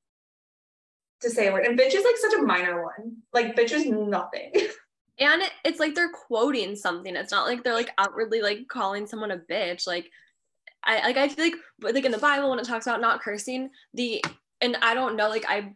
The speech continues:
Speaker 2: forgive me, everyone, Jesus, if I'm wrong, but I feel like the intention is not to purposely go around and, like,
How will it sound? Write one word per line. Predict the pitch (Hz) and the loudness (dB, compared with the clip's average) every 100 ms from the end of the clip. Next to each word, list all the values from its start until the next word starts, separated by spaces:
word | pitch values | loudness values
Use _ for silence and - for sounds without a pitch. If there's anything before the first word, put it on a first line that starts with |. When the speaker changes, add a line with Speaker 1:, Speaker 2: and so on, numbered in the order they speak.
| - | -4
Speaker 2:
forgive | 247 202 196 | -4 0 -2
me, | 208 220 | -2 -2
everyone, | 147 196 202 202 208 | 0 0 -2 -4 -4
Jesus, | 196 202 202 214 | -6 -6 -8 -8
if | 220 | -6
I'm | 208 | -6
wrong, | 185 175 170 190 302 311 | -4 -4 -2 -2 -2 0
but | 262 | 0
I | 247 | 2
feel | 247 | 0
like | 240 | -2
the | 262 | -2
intention | 240 233 185 208 | -4 -2 -4 -2
is | 240 247 | -6 0
not | 202 214 | 0 0
to | |
purposely | 233 214 208 214 233 | -8 -10 -10 -8 -6
go | 196 | -4
around | 202 185 | -2 -4
and, | 196 | -4
like, | 180 | -8